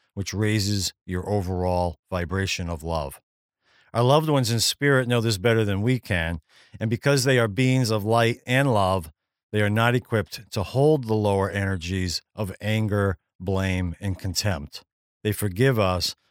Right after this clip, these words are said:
because it is not in their nature to not forgive. They also forgive us because of what I'll call our human ignorance. We don't know what we don't know. To them, we are like children with so much more to learn.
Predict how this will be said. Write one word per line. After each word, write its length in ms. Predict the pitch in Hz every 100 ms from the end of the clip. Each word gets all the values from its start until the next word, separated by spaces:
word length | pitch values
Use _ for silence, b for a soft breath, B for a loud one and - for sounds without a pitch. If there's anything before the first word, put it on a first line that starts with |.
| -
because 320 | 104 104 98
it 80 | 101
is 160 | 92 104
not 240 | 113 107
in 100 | 107
their 160 | 104 101
nature 580 | 104 107 - 92 87 - _
to 100 | 104
not 280 | 101 104 104
forgive. 540 | - 87 80 73 69 _ _ _ _ b b b
They 80 | 117
also 300 | 156 180 139
forgive 400 | - 107 107 101
us 240 | 104 95 - b b
because 300 | 117 127 113
of 80 | 107
what 240 | 113 117 -
I'll 140 | 110
call 340 | - 120 113 107
our 160 | 101
human 420 | - 127 110 104 -
ignorance. 640 | 117 98 90 80 76 - _ _ _ -
We 140 | 110
don't 440 | 87 - 123 127 -
know 460 | 113 107 104 98 -
what 140 | 95
we 140 | 104
don't 300 | 92 92 92
know. 360 | 90 82 73 - _ _ _ _ _ -
To 100 | 127
them, 480 | 131 170 170 165 147 -
we 140 | 123
are 80 | 110
like 240 | 110 104
children 640 | - 151 147 139 139 135 120
with 200 | 110 98
so 300 | - 139 135
much 320 | 117 110 -
more 300 | 98 101 101
to 140 | - 92
learn. 460 | 87 87 73 67